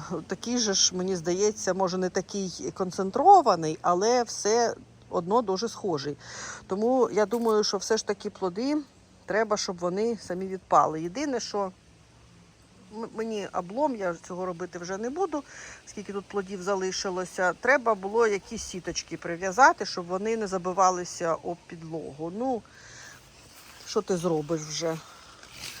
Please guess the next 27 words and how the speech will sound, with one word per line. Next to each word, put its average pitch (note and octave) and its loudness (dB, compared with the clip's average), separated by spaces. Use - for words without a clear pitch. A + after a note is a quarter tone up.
Вже G3 2
воно F#3+ 0
відплодоносить, F3 -2
як E3 -6
є. C4+ 4
А G#3+ 0
сьогодні A3+ 0
ще - -4
й G#3+ -2
вітер A3+ 4
був F3 -8
сильний. D#3 -6
Єдине, A3+ 4
що - 2
я A#3 8
не A3+ 4
знаю, A#3 8
вони G#3 2
відвалилися G#3+ 4
сьогодні G#3 2
чи G3+ -4
вчора. D#4+ 4
Я F3 0
ж - -6
цього F#3+ 2
не G3+ 2
бачила. C#3+ 0